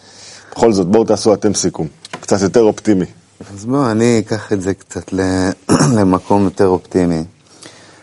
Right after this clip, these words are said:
Speaker 2: כל מה שאמרת, זה באמת מצד אחד זה עצוב וקשה לשמוע. מצד שני, אני... מהדרך הזאת שאני לומד בה, ומה שהרבש מלמד אותנו וקודמיו, והרב לייטמן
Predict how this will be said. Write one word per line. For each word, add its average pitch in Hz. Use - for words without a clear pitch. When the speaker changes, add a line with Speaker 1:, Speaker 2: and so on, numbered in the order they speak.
Speaker 2:
כל 101
מה 110
שאמרת, 104
זה 85
באמת 85
מצד 98
אחד 92
זה 82
עצוב 95
וקשה 85
לשמוע. 113
מצד 107
שני, 120
אני... 92
מהדרך 98
הזאת 117
שאני 98
לומד 98
בה, 113
ומה 92
שהרבש 92
מלמד 95
אותנו 92
וקודמיו, 87
והרב 85
לייטמן 90